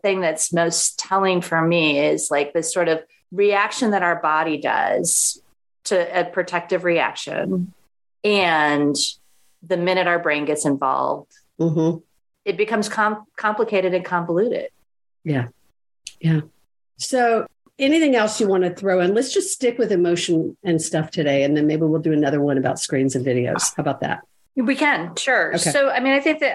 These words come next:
Speaker 1: other thing about emotional regulation is just this, the brain and the bodies need to be safe, right? It's this sort of, a lot of times we talk about, and we think about the, the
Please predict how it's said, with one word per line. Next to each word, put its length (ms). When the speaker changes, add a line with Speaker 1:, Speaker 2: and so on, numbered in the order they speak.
Speaker 1:
other 260
thing 500
about 360
emotional 960
regulation 920
is 260
just 300
this, 400
the 120
brain 440
and 120
the 80
bodies 640
need 260
to 80
be 140
safe, 380
right? 160
It's 220
this 180
sort 280
of, 260
a 40
lot 300
of 60
times 960
we 140
talk 360
about, 640
and 120
we 60
think 140
about 200
the, 320
the 200